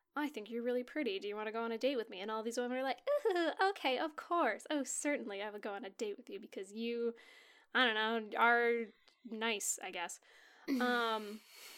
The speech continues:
Speaker 1: and I was having a lot of, I was just having a lot of, like, emotions during this episode and a lot of mixed feelings.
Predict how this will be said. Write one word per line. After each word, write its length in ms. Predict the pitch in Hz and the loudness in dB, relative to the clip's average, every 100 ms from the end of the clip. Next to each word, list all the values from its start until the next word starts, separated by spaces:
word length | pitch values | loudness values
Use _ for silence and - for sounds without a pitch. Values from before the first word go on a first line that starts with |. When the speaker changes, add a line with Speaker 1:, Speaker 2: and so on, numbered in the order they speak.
| - | 2
Speaker 1:
and 540 | 254 254 247 247 247 247 - - - _ - - | 4 6 4 4 2 -2 -8 -14 -20 _ -8 2
I 80 | |
was 80 | 269 | 2
having 240 | 285 311 339 | 4 2 4
a 20 | |
lot 140 | 349 | 6
of, 100 | 349 - | 6 6
I 120 | 247 | 2
was 120 | 247 | 2
just 140 | 240 - | -2 -4
having 260 | 190 208 | -6 -2
a 40 | 247 | 0
lot 180 | 277 294 | 2 2
of, 100 | 302 | 2
like, 260 | 311 302 _ _ _ - | 0 0 _ _ _ -2
emotions 720 | 311 330 381 381 262 208 214 | 2 4 2 2 0 0 -6
during 240 | - 220 208 | -4 -4 -4
this 140 | 208 | -6
episode 320 | 202 - 170 190 | -8 -6 -8 -6
and 20 | |
a 80 | 202 | -2
lot 160 | 247 | -2
of 60 | 247 | 0
mixed 240 | 262 - - | -4 -4 -4
feelings. 760 | 277 285 220 - - - - | -2 0 -2 -4 -12 -12 -12